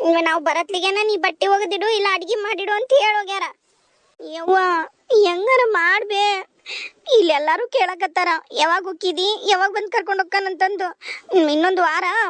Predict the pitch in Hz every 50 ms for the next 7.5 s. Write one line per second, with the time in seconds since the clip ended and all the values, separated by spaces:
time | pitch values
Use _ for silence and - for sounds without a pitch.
0 | 320 - - - 277 381 - - 330 349 370 - - 381 381 349 339 330 330 339
1 | 392 381 381 415 480 427 403 330 - - 466 415 415 466 539 571 587 381 415 480
2 | 453 427 466 - 587 403 349 339 392 415 415 453 427 339 320 349 381 392 370 -
3 | - - - - 587 440 339 339 359 349 330 392 415 381 - 480 359 349 359 381
4 | 359 392 427 392 370 381 359 370 370 339 - - - _ - - - - - -
5 | 294 285 277 302 330 - 415 381 381 359 359 359 359 370 381 359 370 453 523 539
6 | 480 381 - - 330 339 381 381 359 330 339 381 381 - 554 453 427 453 440 370
7 | 320 - 415 415 403 320 - 415 427